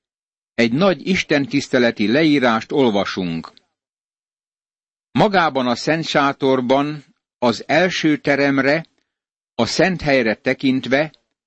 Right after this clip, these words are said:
három bútordalabot látunk. Mindhárom az Isten imádatról beszél.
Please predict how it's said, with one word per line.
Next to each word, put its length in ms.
három 560
bútordalabot 960
látunk. 720
Mindhárom 800
az 140
Isten 440
imádatról 720
beszél. 640